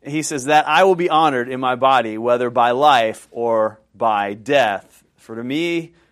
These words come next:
to live is Christ, and to die is gain." Is gain. I, I mean, it's, that's a hard, that's a hard thing to swallow. Just say, um,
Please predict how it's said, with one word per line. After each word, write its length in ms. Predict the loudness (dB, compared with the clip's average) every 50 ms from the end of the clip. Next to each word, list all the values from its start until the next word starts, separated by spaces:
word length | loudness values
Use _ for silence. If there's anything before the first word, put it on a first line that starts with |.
| _ _
to 100 | -10 -6
live 260 | -2 0 0 0 0
is 160 | 0 -2 -2 -4
Christ, 680 | -4 -4 -4 -4 -4 -4 -8 -10 -14 -16 -20 -20 _ _ _ _ _ _ _ _ _ _ _ _
and 120 | -16 -14 -12 -12
to 80 | -10
die 640 | -4 0 2 4 4 4 4 2 0 -2 -6 -8 -12 _ _ _ _ _ _ _ _ _ _ _ _ _ _
is 240 | -12 -10 -10 -10
gain." 540 | -6 -4 -2 -2 0 -2 -2 -4 -6 -12 -20 _ _ _ _ _ _ _ _ _ _ _
Is 220 | -10 -10 -10 -8 -6
gain. 280 | -4 -4 -2 -2 -4
I, 180 | -6 -8 -10 -12 _ -10
I 120 | -8 -6
mean, 280 | -2 -2 -2 -2 -2 -2
it's, 160 | -4 -4 -6
that's 220 | -6 -8 -6 -6
a 80 | -6 -6
hard, 400 | -4 -4 -4 -2 -4 -4 -8 -12
that's 140 | -12 -8 -4
a 60 | -2
hard 180 | -2 -2 -2 -2
thing 120 | -6 -8 -8
to 40 |
swallow. 520 | -10 -10 -8 -6 -4 -4 -4 -4 -6 -10 -16
Just 160 | -20 -20 -14
say, 320 | -10 -8 -6 -6 -6 -6
um, 220 | -6 -8 -10 -12